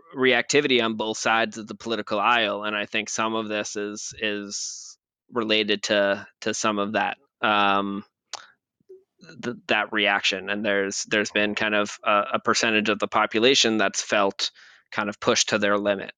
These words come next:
uh, based on, based on actions of leadership. And, and so there was kind of a confluence of factors that have really contributed to,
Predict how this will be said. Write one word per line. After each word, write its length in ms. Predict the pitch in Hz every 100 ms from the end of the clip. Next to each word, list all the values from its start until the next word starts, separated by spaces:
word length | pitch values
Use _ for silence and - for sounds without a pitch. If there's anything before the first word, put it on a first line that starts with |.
| _ -
uh, 340 | 101 98 98
based 360 | 107 101 - 104
on, 340 | 101 101 95 -
based 280 | 107 101 101
on 220 | 101 98
actions 460 | 107 101 - 101 104
of 100 | 110
leadership. 520 | 107 107 - 101 -
And, 220 | 101 101
and 180 | 107 104
so 260 | 113 107 104
there 220 | 107 104
was 120 | 107
kind 160 | 117 110
of 80 |
a 20 | 107
confluence 720 | - 127 123 - 110 107 110
of 80 | -
factors 580 | 110 107 107 101 - - - - - -
that 180 | 110 107
have 140 | 113
really 260 | 107 107 101
contributed 680 | - 110 - 110 104 101 101
to, 500 | - 104 98 101 101